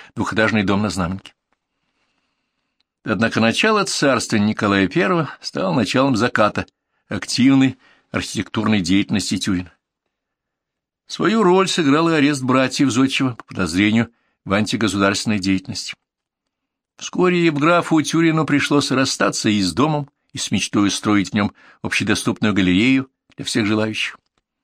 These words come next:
А посмотреть в этой галерее было на что. Всю сознательную жизнь собирал он картины великих мастеров живописи, иногда принимая их в качестве оплаты за свой труд архитектора. Общее число полотен превышало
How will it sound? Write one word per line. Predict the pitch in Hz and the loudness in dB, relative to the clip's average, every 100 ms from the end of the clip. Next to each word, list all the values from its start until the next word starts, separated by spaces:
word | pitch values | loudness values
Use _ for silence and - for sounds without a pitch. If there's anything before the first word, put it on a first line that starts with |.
| _ - | _ -18
А | |
посмотреть | 95 - 101 - 120 117 - - | -12 -6 -4 0 0 0 -6 -10
в | - | -12
этой | 95 92 | -8 -4
галерее | 85 87 101 95 | -2 0 0 0
было | 90 113 | 0 0
на | 135 143 | 0 -4
что. | - 127 - _ _ _ _ _ _ _ _ _ _ _ _ _ _ _ _ - | -6 -12 -14 _ _ _ _ _ _ _ _ _ _ _ _ _ _ _ _ -16
Всю | - - 202 | -6 -2 0
сознательную | - 175 147 180 147 160 160 156 | 0 0 2 0 0 0 0 0
жизнь | 131 190 143 | 0 0 -2
собирал | 123 127 113 139 | -2 -2 0 2
он | 139 127 | 2 0
картины | - 110 - 147 123 - - _ | -2 -4 0 2 2 -2 -14 _
великих | 110 160 - 139 135 | -2 0 -2 -4 -2
мастеров | 127 - 131 127 | -4 0 2 2
живописи, | 113 143 101 98 - - _ | 2 0 0 -6 -10 -14 _
иногда | - 95 87 98 | -10 -6 -2 -2
принимая | - 95 95 104 | 0 0 2 2
их | 98 | 0
в | |
качестве | - 101 - - | -2 -2 -2 -2
оплаты | 98 107 104 104 - | -2 0 0 -2 -10
за | - | -10
свой | - - 92 | -8 -8 -6
труд | - 131 - _ _ _ | -4 -6 -6 _ _ _
архитектора. | 101 - - 104 - - - _ _ _ _ _ _ _ _ _ | -12 -10 -8 -8 -10 -18 -18 _ _ _ _ _ _ _ _ _
Общее | 175 214 - - 196 | -2 0 0 0 0
число | 190 190 - 175 | 0 -2 0 -2
полотен | 180 175 196 196 180 | 0 0 0 0 -2
превышало | 165 156 151 170 165 | 0 -2 0 0 0